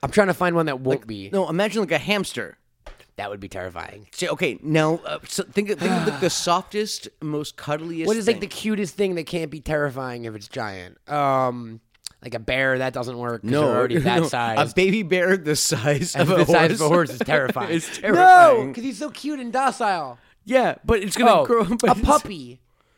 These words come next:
Speaker 2: A puppy the
Speaker 1: Like
Speaker 2: size
Speaker 1: a
Speaker 2: of a horse?
Speaker 1: newborn puppy the size of a horse.
Speaker 2: Okay, you know when a little puppy jumps up on your knee?
Speaker 1: I guess that would hurt.
Speaker 2: Like,
Speaker 1: Yeah,
Speaker 2: yeah,
Speaker 1: I
Speaker 2: like,
Speaker 1: see what
Speaker 2: now
Speaker 1: you're saying. It's
Speaker 2: imagine
Speaker 1: too excitable.
Speaker 2: a horse size
Speaker 1: But I
Speaker 2: thing.
Speaker 1: wouldn't be scared of it. I would be, I would be charmed by it.
Speaker 2: Yeah, and you'd also have, like, broken collarbones.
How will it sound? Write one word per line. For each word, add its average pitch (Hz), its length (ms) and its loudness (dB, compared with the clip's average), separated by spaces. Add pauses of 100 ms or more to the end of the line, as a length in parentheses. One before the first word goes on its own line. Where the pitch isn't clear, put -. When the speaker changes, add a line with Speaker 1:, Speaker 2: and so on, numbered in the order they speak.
(500)
Speaker 2:
A 143 120 0
puppy 208 400 2
the 180 100 -2
Speaker 1:
Like 226 120 2
Speaker 2:
size 185 180 2
Speaker 1:
a - 20 0
Speaker 2:
of 202 60 0
a 220 40 2
horse? 294 200 10
Speaker 1:
newborn 269 340 0
puppy 170 640 -8
the 147 60 -16
size 202 340 -4
of 180 100 -4
a 196 60 2
horse. 202 260 4
Speaker 2:
Okay, 160 240 2
you 160 160 0
know 226 120 4
when 226 220 2
a 180 40 2
little 175 180 2
puppy 170 380 -4
jumps 131 340 -4
up 135 140 -6
on 135 120 -4
your 127 120 -2
knee? 120 320 -4 (420)
Speaker 1:
I 120 120 -10
guess 117 180 -10
that 98 80 -12
would 90 80 -14
hurt. 92 340 -14
Speaker 2:
Like, 107 160 -10
Speaker 1:
Yeah, 120 200 -2
Speaker 2:
yeah, 92 60 -14
Speaker 1:
I - 100 -6
Speaker 2:
like, 131 100 -2
Speaker 1:
see 151 100 -4
what 143 60 0
Speaker 2:
now 175 220 2
Speaker 1:
you're - 60 -8
saying. 165 120 2
It's 156 80 0
Speaker 2:
imagine 170 320 2
Speaker 1:
too 185 80 2
excitable. 135 580 -4
Speaker 2:
a 147 160 4
horse 175 800 -4
size 120 480 -4
Speaker 1:
But 196 120 -2
I - 20 2
Speaker 2:
thing. 220 80 2
Speaker 1:
wouldn't 220 220 -2
be 143 80 -12
scared 175 360 -4
of 131 140 -6
it. 127 100 -6
I 123 80 -6
would 120 120 -10
be, 117 100 -14
I 123 80 -8
would 113 80 -8
be 117 100 -14
charmed 131 440 -6
by 104 160 -10
it. - 100 -8
Speaker 2:
Yeah, 202 160 4 (120)
and 165 280 2
you'd 160 160 -2
also 160 260 0
have, 147 180 0
like, 147 220 -2
broken 139 300 -2
collarbones. 113 720 -4